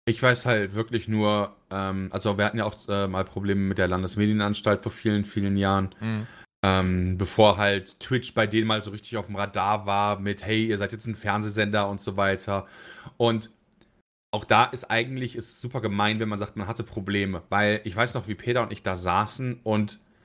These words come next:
Speaker 1: naja, die hatten, die haben halt so einen Regelkatalog vorgesetzt bekommen und die können halt so ein bisschen ausgestalten, aber wenn halt im Gesetz steht, ich weiß jetzt nicht genau, was im Gesetz steht, ja, aber da steht jetzt hypothetisch drin,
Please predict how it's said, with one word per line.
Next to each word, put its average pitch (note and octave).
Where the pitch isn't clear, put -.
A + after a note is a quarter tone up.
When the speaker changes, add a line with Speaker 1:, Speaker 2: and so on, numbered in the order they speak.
Speaker 1:
naja, A2+
die A2+
hatten, B2
die A2+
haben D3
halt E3
so B2
einen A2
Regelkatalog A2+
vorgesetzt A#2+
bekommen G#2
und B2+
die A#2+
können E3
halt E3
so C#3
ein A#2
bisschen A#3
ausgestalten, A#2
aber B2
wenn D#3+
halt F3+
im C3+
Gesetz D3
steht, D3
ich G#2+
weiß A2
jetzt A#2
nicht -
genau, F#2+
was A#2
im D3
Gesetz B2+
steht, -
ja, G#2
aber G#2
da F#2+
steht A#2+
jetzt G2+
hypothetisch A#2+
drin, B2